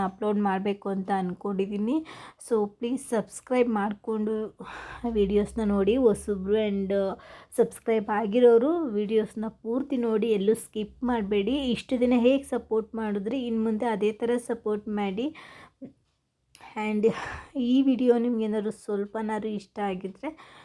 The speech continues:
ಆ, ವಿಡಿಯೋನ, ಆ, ನಿಮ್ಮ family and ಫ್ರೆಂಡ್ಸ್‌ಗೆ ಶೇರ್ ಮಾಡಿ. ಇಲ್ಲಿ ನೀವು ನೋಡ್ತಾ ಇರ್ಬೋದು, ಇದೇ ನಮ್ಮೂರಿನ ಬಸವೇಶ್ವರ ದೇವರು, ಬಸವಣ್ಣನವರು. So, ಮೆರವಣಿಗೆ ಎಲ್ಲ ಮಾಡಿ,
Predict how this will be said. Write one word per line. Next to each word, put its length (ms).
ಆ, 300
ವಿಡಿಯೋನ, 540
ಆ, 140
ನಿಮ್ಮ 180
family 420
and 120
ಫ್ರೆಂಡ್ಸ್‌ಗೆ 360
ಶೇರ್ 300
ಮಾಡಿ. 320
ಇಲ್ಲಿ 260
ನೀವು 200
ನೋಡ್ತಾ 420
ಇರ್ಬೋದು, 440
ಇದೇ 320
ನಮ್ಮೂರಿನ 760
ಬಸವೇಶ್ವರ 840
ದೇವರು, 280
ಬಸವಣ್ಣನವರು. 1000
So, 60
ಮೆರವಣಿಗೆ 500
ಎಲ್ಲ 280
ಮಾಡಿ, 760